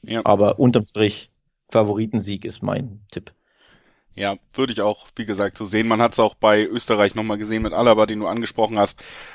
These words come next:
Speaker 1: Man hat ihn dann quasi gegen die Ukraine wirklich gesagt, okay, wo brauchen wir Alaba? Da, wo deren bester Spieler ist, wir stellen den auf die Jarmolenko-Seite. Und das hat dann auch funktioniert, gerade in Zusammenarbeit mit, äh, Conny Leimer von R B Leipzig sehr gut ausgesehen,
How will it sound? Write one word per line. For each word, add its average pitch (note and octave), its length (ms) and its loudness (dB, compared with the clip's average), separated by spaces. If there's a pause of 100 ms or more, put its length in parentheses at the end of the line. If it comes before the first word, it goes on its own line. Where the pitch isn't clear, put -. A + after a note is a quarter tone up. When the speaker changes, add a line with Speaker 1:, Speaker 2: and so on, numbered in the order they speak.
(100)
Speaker 1:
Man G#2+ 140 0
hat A#2 160 2
ihn A2+ 80 -2
dann G#2+ 180 -2
quasi A2 380 0
gegen G#2+ 240 -6
die G#2+ 80 -6
Ukraine A2 440 -2
wirklich A2 280 -6
gesagt, G#2+ 260 -6
okay, B2+ 280 -2
wo A#2 80 -2
brauchen G#2+ 300 0
wir F2+ 80 -4
Alaba? B2 360 6
Da, A2 200 6
wo A2+ 120 -4
deren B2+ 340 0
bester A2 300 2
Spieler C3 340 2
ist, A#2 180 0
wir A#2 60 -8
stellen A2+ 280 -4
den A2 120 -4
auf F2+ 160 -8
die G#2+ 140 -8
Jarmolenko-Seite. A2+ 960 2 (380)
Und G#2+ 180 -4
das G#2+ 180 2
hat A#2+ 140 0
dann C3 140 2
auch A2 100 0
funktioniert, B2 720 -4
gerade A2 440 4
in F2+ 120 -8
Zusammenarbeit G#2+ 720 -2
mit, - 260 -10
äh, G2+ 220 -4
Conny A2+ 240 -8
Leimer A2+ 460 2
von G#2 300 -12
R G2 120 -8
B A2+ 60 -8
Leipzig A2 420 0
sehr A#2 140 0
gut A#2 160 -12
ausgesehen, A#2+ 520 0